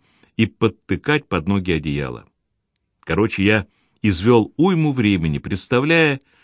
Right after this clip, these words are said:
что значит быть мертвым. Может, лучше всего, когда тебя хоронят в морской пучине. Итак, дыра в полу Пантиака у Ренаты была от тяжелых пакетов, которые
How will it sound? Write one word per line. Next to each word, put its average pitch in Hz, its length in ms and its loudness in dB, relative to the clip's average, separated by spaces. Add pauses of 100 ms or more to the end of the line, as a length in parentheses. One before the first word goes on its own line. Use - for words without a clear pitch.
(140)
что 120 300 2
значит 123 440 -2
быть 90 220 -4
мертвым. 73 540 -8 (960)
Может, 175 340 4
лучше 165 540 0 (160)
всего, 143 420 0
когда 107 320 0
тебя 101 240 0
хоронят 120 520 0 (240)
в 90 60 -8
морской 104 540 0
пучине. - 680 -10 (1040)
Итак, 180 440 -2 (140)
дыра 101 320 0
в - 80 -14
полу 104 400 -2 (240)
Пантиака 104 640 0
у 82 100 2
Ренаты 101 400 -2
была 107 340 2 (400)
от 110 220 -2
тяжелых 104 560 0
пакетов, 143 600 -2 (520)
которые 165 580 4